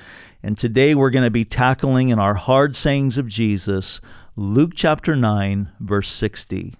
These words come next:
And so now, here is my conversation with Pastor Dave Menard.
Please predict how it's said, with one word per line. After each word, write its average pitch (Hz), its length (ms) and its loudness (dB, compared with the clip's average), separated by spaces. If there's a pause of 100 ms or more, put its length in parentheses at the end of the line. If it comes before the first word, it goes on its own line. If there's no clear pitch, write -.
(100)
And 104 160 -4
so 143 180 0
now, 101 320 0
here 107 220 0
is 120 120 -2
my 120 140 0
conversation 98 880 -6 (340)
with 101 200 -6
Pastor 98 340 -6
Dave 92 260 -6
Menard. 101 380 -10